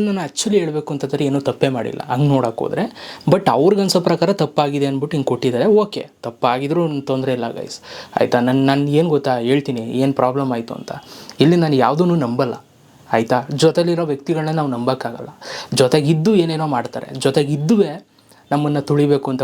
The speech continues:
ಪ್ರಯತ್ನ ಪಡ್ತಾರೆ. ಹಂಗೆ ಲೈಫಲ್ಲೂ ಪ್ರತಿಯೊಂದು ಅಷ್ಟೇ, ನಾವು ಯಾವುದೂ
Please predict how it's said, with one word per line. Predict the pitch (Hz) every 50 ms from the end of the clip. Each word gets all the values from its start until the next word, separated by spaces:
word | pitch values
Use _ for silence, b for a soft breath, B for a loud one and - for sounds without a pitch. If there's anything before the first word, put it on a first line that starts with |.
| 127 -
ಪ್ರಯತ್ನ | 135 123 120 - 135 123 -
ಪಡ್ತಾರೆ. | - - - - 127 143
ಹಂಗೆ | 175 175 185 170 139 120
ಲೈಫಲ್ಲೂ | 127 151 185 175 - 190 175 160 151 - - - _ _ _ _ - -
ಪ್ರತಿಯೊಂದು | 151 - - 208 202 202 202 175 151
ಅಷ್ಟೇ, | 127 - - 151 135 123 123 127 - 135
ನಾವು | 131 131 131
ಯಾವುದೂ | 123 120 139 156 175